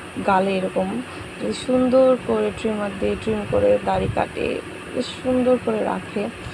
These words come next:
দেখতে বেশ ভালো লাগে। আর তার চেহারা সৌন্দর্য যেন আমার কাছে আরও বেড়ে যায়। খুব সুন্দর, মানে মোট কথা হচ্ছে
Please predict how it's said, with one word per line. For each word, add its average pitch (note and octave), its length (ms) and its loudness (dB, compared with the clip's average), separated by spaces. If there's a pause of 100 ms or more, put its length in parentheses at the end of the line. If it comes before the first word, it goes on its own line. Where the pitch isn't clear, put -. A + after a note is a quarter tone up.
(460)
দেখতে A3+ 300 4 (440)
বেশ A3+ 140 6 (120)
ভালো F#3+ 200 2
লাগে। - 160 -4 (160)
আর - 80 0 (100)
তার G#3 180 0
চেহারা A3 360 2
সৌন্দর্য G#3+ 360 -2 (140)
যেন A3+ 140 2 (120)
আমার G#3 220 0
কাছে G#3 160 -4 (100)
আরও - 220 2
বেড়ে F3+ 240 -2
যায়। - 140 -6 (680)
খুব A#3+ 140 -6 (140)
সুন্দর, A#3 400 4 (220)
মানে B3+ 260 2 (480)
মোট C4 140 8 (120)
কথা D4+ 260 6
হচ্ছে D#4 180 2